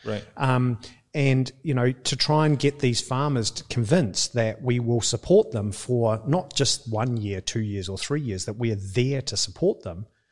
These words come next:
Speaker 2: um, is the most important thing.
Speaker 1: Mm.
Speaker 2: Um, you know, and, and there's a,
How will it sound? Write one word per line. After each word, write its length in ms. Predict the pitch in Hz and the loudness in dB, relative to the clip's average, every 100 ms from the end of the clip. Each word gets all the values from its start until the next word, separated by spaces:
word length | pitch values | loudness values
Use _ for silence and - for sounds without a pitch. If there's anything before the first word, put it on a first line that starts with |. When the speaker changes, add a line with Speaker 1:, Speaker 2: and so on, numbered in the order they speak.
| - _ | -20 _
Speaker 2:
um, 500 | 113 113 113 110 110 110 _ _ _ _ _ _ - - | -4 -2 0 0 -2 -6 _ _ _ _ _ _ -4 0
is 160 | 117 | 2
the 80 | 117 | 4
most 260 | 117 113 117 | 2 2 -2
important 400 | 104 123 113 - | -2 -2 -2 -4
thing. 180 | - - - | -6 -6 -10
Speaker 1:
Mm. 420 | 131 117 107 - | -6 -4 -6 -6
Speaker 2:
Um, 580 | 123 113 110 110 107 113 - | -2 0 0 0 0 -4 -10
you 240 | - 294 | -18 -6
know, 140 | 123 110 | -2 -2
and, 400 | 120 143 127 127 | -2 0 0 -2
and 240 | 139 131 | -6 -2
there's 260 | 127 117 | 0 0
a, 100 | 113 | -2